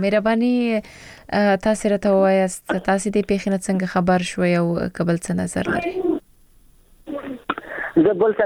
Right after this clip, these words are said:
Speaker 2: نظر لرم، پیښې نه خبر نه یم تر اوسه، خو ما خو اوس دغه وکړله، چې دا څو ورځې لږ لږ د تاسو نه لږ مریض غوندې وم، بس، اوس ښه شوی یم، جوړ یم. دغه زمونږ دغه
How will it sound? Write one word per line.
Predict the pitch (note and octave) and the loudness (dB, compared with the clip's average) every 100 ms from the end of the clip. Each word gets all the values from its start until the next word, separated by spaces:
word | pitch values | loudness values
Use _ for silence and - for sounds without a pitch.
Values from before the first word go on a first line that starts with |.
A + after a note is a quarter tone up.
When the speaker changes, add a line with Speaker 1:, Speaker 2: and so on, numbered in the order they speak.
| G3 | 0
Speaker 2:
نظر | F#3 G3+ G3 | 2 2 2
لرم، | F#3 F#3 G#3+ | 2 0 0
پیښې | G3+ G#3 G3 | 0 0 -2
نه | |
خبر | F3 F#3 F#3+ G#3 G#3+ | -2 -2 0 0 2
نه | A#3 | 2
یم | A3 | 2
تر | G3+ G3+ | 2 2
اوسه، | F#3+ F#3 | 2 0
خو | E3 D#3+ D#3+ D3+ D#3+ | 2 4 4 4 2
ما | E3 | 2
خو | D#3 | 0
اوس | D#3 D3 D#3 - | 2 4 2 2
دغه | D#3 D3 D3+ F3 F3+ | 2 4 2 4 2
وکړله، | E3+ D#3 D3+ C#3+ C#3+ | 2 2 2 0 -2
چې | C#3+ | 0
دا | C#3 - | 0 2
څو | E3+ | 2
ورځې | D#3+ D3+ D3 | 4 4 4
لږ | C3+ - _ _ _ _ _ _ - D#3 | 0 -6 _ _ _ _ _ _ 0 2
لږ | E3 D#3 | 4 2
د | D3+ F3 | 2 0
تاسو | E3+ E3 | 0 0
نه | D3+ | 2
لږ | D3+ D3+ | 4 4
مریض | D3 E3+ | 4 2
غوندې | D#3 D#3 D#3+ | 2 2 4
وم، | E3+ F3 D#3 | 4 4 2
بس، | C#3+ - C3+ C3 B2+ B2+ - C#3+ C#3+ | 0 2 2 4 4 2 2 4 4
اوس | D#3 - C3+ | 4 2 0
ښه | - C3+ | 0 0
شوی | E3+ E3+ D#3 | 2 2 2
یم، | C#3 B2+ C#3 | 0 2 2
جوړ | D#3 D3+ | 4 4
یم. | C#3 - A2+ _ _ _ _ _ - - - C3 C#3 | 2 0 -4 _ _ _ _ _ -20 -2 2 4 4
دغه | C3+ - D3 C#3+ - D3+ C#3+ | 2 -2 -2 -2 -2 0 2
زمونږ | D#3+ F3 E3+ D#3+ D3 _ _ _ _ _ _ _ - - C3+ | 4 4 2 2 -2 _ _ _ _ _ _ _ -8 0 2
دغه | C3 | 2